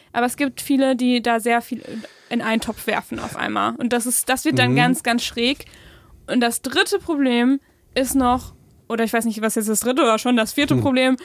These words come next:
Speaker 1: noch ein Problem ist auf jeden Fall die fehlende Aktualität. Also wenn du, du musst ja überlegen, wie lange du oft an so einer Studie sitzt, die du dann erstmal designst, also du überlegst dir, was du machen willst, dann machst du deine, deinen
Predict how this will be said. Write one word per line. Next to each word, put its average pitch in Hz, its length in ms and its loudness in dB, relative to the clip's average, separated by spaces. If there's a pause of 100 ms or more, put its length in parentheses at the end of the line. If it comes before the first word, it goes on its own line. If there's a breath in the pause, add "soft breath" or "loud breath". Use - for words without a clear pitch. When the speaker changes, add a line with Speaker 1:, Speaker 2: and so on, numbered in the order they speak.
(180 loud breath)
Speaker 1:
noch 277 180 2
ein 285 140 4
Problem 254 360 0
ist 240 140 0
auf 240 180 0
jeden 240 220 4
Fall 226 380 0 (400 soft breath)
die 240 420 2
fehlende 269 380 2
Aktualität. 233 920 0
Also 226 280 0 (380 loud breath)
wenn 247 200 2
du, 247 280 2 (260 soft breath)
du 247 80 -2
musst 269 140 0
ja 269 80 4
überlegen, 247 520 4
wie 277 80 2
lange 269 300 4
du 254 180 0
oft - 340 -2
an 247 120 2
so 240 60 2
einer 226 120 2
Studie 285 560 2
sitzt, 359 400 -2 (460 soft breath)
die 247 100 0
du 254 200 2
dann 240 200 0
erstmal 226 480 0
designst, 226 640 0
also 226 140 -2
du 214 80 -4
überlegst 220 420 0
dir, 311 120 0
was 247 100 -2
du - 100 -6
machen 226 320 0
willst, 359 300 2
dann 262 100 2
machst 233 220 -2
du 233 60 -2
deine, 214 440 2 (380 soft breath)
deinen 214 720 2